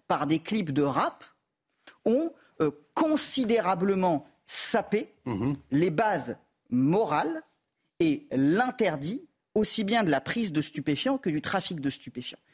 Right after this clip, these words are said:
Speaker 1: Il y a également un autre argument très important sur lesquels s'appuient les trafiquants de stupes pour légitimer leur commerce, c'est, et vous savez, on l'entend tout le temps, hein, «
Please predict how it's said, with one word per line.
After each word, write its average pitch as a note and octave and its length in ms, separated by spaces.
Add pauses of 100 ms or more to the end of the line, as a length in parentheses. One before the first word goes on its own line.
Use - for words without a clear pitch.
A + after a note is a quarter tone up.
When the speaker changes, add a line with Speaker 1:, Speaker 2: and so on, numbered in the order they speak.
(280)
Speaker 1:
Il D#3+ 140
y G#3+ 40
a G#3+ 60
également A#3 400
un D3+ 240
autre - 340
argument D#3 460 (100)
très A3+ 380
important D#3 500 (640)
sur - 340
lesquels G3 460
s'appuient G3 480
les C3+ 100
trafiquants D#3+ 520
de D3 40
stupes - 420
pour C3 200
légitimer F#3+ 720
leur A#2+ 200
commerce, E3+ 560 (360)
c'est, A3 400 (320)
et - 60
vous A#2 80
savez, F3 420 (420)
on C#3+ 80
l'entend E3+ 240
tout A3 100
le G3+ 60
temps, D3 220
hein, « E3 120